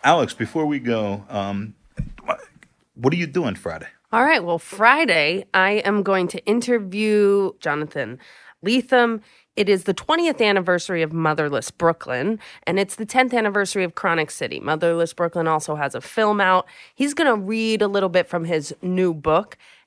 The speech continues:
Speaker 2: and we're also going to discuss old booksellers in New York. Uh, a lot of people know that our friend Michael Seidenberg from the quote-unquote secret bookstore, Brazenhead Books, passed away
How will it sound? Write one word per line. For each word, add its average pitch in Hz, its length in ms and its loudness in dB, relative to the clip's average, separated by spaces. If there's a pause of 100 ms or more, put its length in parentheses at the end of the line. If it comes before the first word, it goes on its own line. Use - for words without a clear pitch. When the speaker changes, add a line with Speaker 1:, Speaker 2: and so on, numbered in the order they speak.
(140)
Speaker 2:
and 170 500 2 (120)
we're 185 340 0
also 196 400 2
going 190 380 0
to 196 260 -4
discuss 170 840 0 (340)
old 196 260 2
booksellers 170 560 -2
in 147 120 -4
New 135 80 -4
York. 175 380 2 (440)
Uh, 160 240 4
a 151 100 0
lot 156 180 0
of 160 60 -8
people 160 240 -8
know 160 180 -2
that 151 160 -4
our 147 100 -2
friend 147 300 -6
Michael 147 280 -4
Seidenberg 165 680 0
from 139 380 -2
the 127 220 -6 (160)
quote-unquote 170 500 0
secret 196 320 -4
bookstore, 151 500 -2 (280)
Brazenhead 175 440 0
Books, 151 300 -6 (300)
passed 208 340 4
away 156 440 0